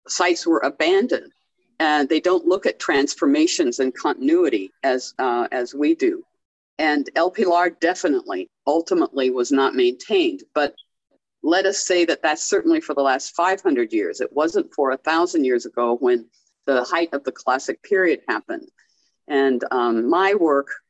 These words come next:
has focused on the development of Maya civilization. So that means looking at the process from about, um, three thousand years ago to about a thousand years ago, how the Maya,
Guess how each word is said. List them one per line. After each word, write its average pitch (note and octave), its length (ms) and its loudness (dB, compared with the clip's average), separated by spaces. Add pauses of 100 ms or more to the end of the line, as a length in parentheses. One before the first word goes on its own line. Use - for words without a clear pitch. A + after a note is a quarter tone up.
(100)
has C#3+ 380 -4
focused G#3 500 0
on C#3 420 2
the C#3 120 0
development C#3+ 580 0
of B2+ 160 -8
Maya B2 260 0
civilization. B2 840 -4
So - 160 -12
that C3 160 -4
means C3+ 260 0 (380)
looking E3+ 340 2
at C#3+ 220 0 (520)
the C#3 120 0
process F3+ 680 0
from D3 280 0
about, C3+ 520 0 (140)
um, B2 640 -2 (180)
three F#3 200 2
thousand E3 460 2
years C#3 220 2
ago B2+ 280 0
to - 220 -4
about C3 260 0
a B2+ 40 -2
thousand D3 520 0
years G2+ 240 -4
ago, - 320 -8 (340)
how E3 220 2
the E3 100 -2
Maya, C#3+ 540 2